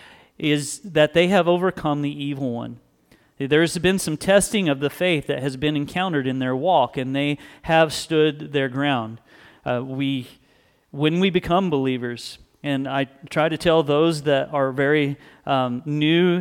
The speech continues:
in their walk with Christ, is that there are gonna be t-, times of testing in your life. You're going to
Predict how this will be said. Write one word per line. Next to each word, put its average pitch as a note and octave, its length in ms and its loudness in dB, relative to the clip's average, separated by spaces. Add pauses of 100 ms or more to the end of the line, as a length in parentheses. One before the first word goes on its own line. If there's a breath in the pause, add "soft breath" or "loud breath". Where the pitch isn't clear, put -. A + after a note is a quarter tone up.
(140)
in C#3 300 -2
their C3 220 -2
walk D3 360 4
with D3 180 -4
Christ, E3 600 0 (260 soft breath)
is C#3 240 -4
that C3 400 2 (280 soft breath)
there D3+ 300 4
are D#3 40 4
gonna D3+ 220 -2
be C#3+ 180 -4
t-, E3 220 -10
times D3+ 420 0
of A#2+ 160 -6
testing C#3 460 -6
in A#2+ 120 -6
your B2 140 -8
life. A#2+ 420 -4
You're C3 120 -6
going D3+ 320 -2
to B2+ 220 -6